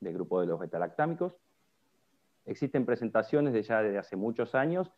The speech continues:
en las cuales se trataba de tres a cinco días con tratamientos diarios. Eh, el Ceftiofur tiene cero descarte en, en leche, por lo tanto ese animal puede permanecer en el rodeo. Eh,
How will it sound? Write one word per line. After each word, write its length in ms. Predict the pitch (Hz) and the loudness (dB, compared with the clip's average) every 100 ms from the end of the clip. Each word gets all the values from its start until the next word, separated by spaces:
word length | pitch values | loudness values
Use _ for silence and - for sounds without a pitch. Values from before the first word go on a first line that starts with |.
| _ _ - | _ _ -8
en 100 | 101 | -2
las 120 | 101 | 2
cuales 220 | 131 131 | 4 4
se 100 | 117 | 2
trataba 400 | 104 107 135 135 | -2 2 6 8
de 60 | 117 | 6
tres 200 | 123 123 | 4 0
a 80 | 117 | -2
cinco 360 | 127 120 113 | -2 2 4
días 320 | 135 156 160 | 6 4 2
con 180 | - 101 | 0 -6
tratamientos 540 | 95 - 98 104 107 104 | -4 -4 -2 -2 -2 2
diarios. 420 | 131 135 165 208 _ _ _ _ - | 2 2 0 -4 _ _ _ _ -4
Eh, 480 | 107 98 92 87 - | 0 2 2 0 -6
el 80 | 92 | -8
Ceftiofur 420 | 104 110 - 107 | -6 -6 -4 -2
tiene 220 | 117 104 | 0 -2
cero 320 | - 147 143 | 6 8 8
descarte 680 | 120 - 117 117 113 101 95 | 6 6 2 4 2 4 2
en, 300 | 87 90 - | -4 -6 -8
en 180 | 92 98 | -8 0
leche, 400 | 120 127 180 220 _ _ _ | 2 2 0 -2 _ _ _
por 120 | 98 92 | -2 -2
lo 80 | |
tanto 340 | 87 113 117 113 | 0 0 4 2
ese 180 | 117 120 | 4 0
animal 400 | 104 110 113 - | 0 0 0 0
puede 320 | 127 139 143 | 6 8 8
permanecer 540 | 123 92 87 85 - 87 | 4 0 -2 -4 -4 -4
en 140 | 85 | -4
el 120 | 82 | -4
rodeo. 420 | 85 107 180 196 - _ _ _ _ _ _ - | 2 2 4 0 -4 _ _ _ _ _ _ 6
Eh, 560 | 120 110 107 104 - | 8 8 8 6 0